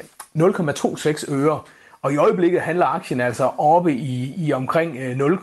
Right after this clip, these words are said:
øh, oppe i, i over to øre. Så den er massivt mere værd nu, end den var, øh, på, om morgenen den dag efter, efter pressemødet. Øhm, så, så, så der, der er altså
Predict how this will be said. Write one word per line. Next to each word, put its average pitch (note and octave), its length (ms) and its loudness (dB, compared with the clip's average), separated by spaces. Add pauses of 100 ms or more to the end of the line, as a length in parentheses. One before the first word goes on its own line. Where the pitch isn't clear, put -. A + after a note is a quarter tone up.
øh, B2+ 220 -2
oppe F3 440 4
i, C3+ 300 -4
i D3+ 140 0
over E3 280 2
to D3+ 320 0
øre. C#3 220 2 (260)
Så D3+ 100 0
den C#3 120 -2
er C3+ 40 0 (140)
massivt D3+ 600 0
mere E3 300 0
værd E3+ 200 2
nu, E3 180 0 (180)
end D3 140 2
den C3+ 160 0
var, D3+ 260 0 (300)
øh, C#3 580 0 (180)
på, D#3 180 0
om C#3+ 120 -2
morgenen C#3+ 520 2
den D#3 140 0
dag D3+ 240 2
efter, C#3 380 0
efter C#3+ 240 -2
pressemødet. B2+ 720 -2 (360)
Øhm, B2 680 -2
så, E3+ 260 2
så, D3+ 160 -4
så E3+ 120 -2
der, C#3+ 140 0 (260)
der D3 60 0
er D3+ 160 2
altså D#3+ 400 0